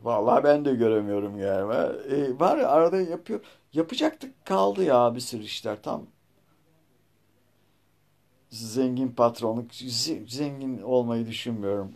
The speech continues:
Normal, normal biri olmak istiyorum. Ee, abi Zampara Seyfettin Kuşadası'na gittin, oteliniz Pine Bay. Bugün bunda çok va-, Vahiy Öz'ü gör-, Oo, çok zor ya.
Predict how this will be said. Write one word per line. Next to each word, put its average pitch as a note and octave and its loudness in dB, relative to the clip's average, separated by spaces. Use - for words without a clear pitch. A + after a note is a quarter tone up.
Normal, B2 2
normal B2+ 2
biri A2+ -2
olmak A2 -2
istiyorum. A#2+ -6
Ee, B2+ 2
abi C3+ 8
Zampara E3+ 0
Seyfettin F3+ -2
Kuşadası'na D#3 -6
gittin, C#3+ -10
oteliniz C3 -6
Pine D3+ 4
Bay. B2 4
Bugün C3+ -4
bunda C3 -2
çok C3 -8
va-, A2+ 0
Vahiy E3 8
Öz'ü G3+ 0
gör-, F#3+ 8
Oo, G#2+ 4
çok D3+ 2
zor A2 4
ya. F#2+ 4